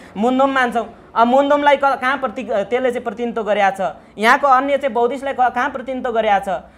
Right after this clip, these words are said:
खालि यहाँ त के त भन्दाखेरि ब्राह्मणवादलाई मात्र,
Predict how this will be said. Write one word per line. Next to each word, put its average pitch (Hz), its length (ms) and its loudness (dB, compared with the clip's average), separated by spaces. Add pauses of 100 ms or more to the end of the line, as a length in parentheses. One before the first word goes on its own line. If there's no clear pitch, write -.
(140)
खालि 240 300 2
यहाँ 311 260 -2
त 262 40 -6
के 240 180 -6
त 214 60 -12
भन्दाखेरि 185 760 -6 (220)
ब्राह्मणवादलाई 254 600 2
मात्र, 226 260 -6